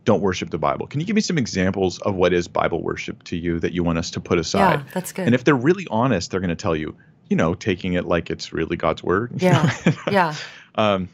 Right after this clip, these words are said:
Speaker 1: yeah.
Speaker 2: Yeah, because
Speaker 1: Crazy stuff.
Speaker 2: I, I've often heard, too, the phrase, and I'm sure you've heard this, the phrase bibliolatry. Like, uh, in some way, we've made the Bible into some kind of an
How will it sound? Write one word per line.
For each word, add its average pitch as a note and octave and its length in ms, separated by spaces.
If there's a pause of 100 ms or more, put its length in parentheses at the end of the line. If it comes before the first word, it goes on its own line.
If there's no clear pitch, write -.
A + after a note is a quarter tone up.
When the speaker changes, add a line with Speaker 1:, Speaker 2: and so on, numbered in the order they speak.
Speaker 1:
yeah. - 200 (300)
Speaker 2:
Yeah, B3+ 200
because A#3 360
Speaker 1:
Crazy - 160
stuff. D#3+ 220
Speaker 2:
I, A3 120
I've A3 80
often C4 340
heard, G3 300
too, G#3 520
the F3+ 120
phrase, F#3 320
and F#3 80
I'm F3+ 80
sure G#3 180
you've F#3+ 240
heard F3+ 240
this, E3+ 300
the F3+ 100
phrase F3 400
bibliolatry. E3+ 1040 (560)
Like, F#3+ 480
uh, D3 360 (120)
in F#3+ 180
some F#3+ 360
way, F#3 260
we've F#3 260
made F3+ 440
the F3+ 80
Bible E3+ 800
into F3+ 260
some F3+ 180
kind E3+ 220
of E3 80
an E3 140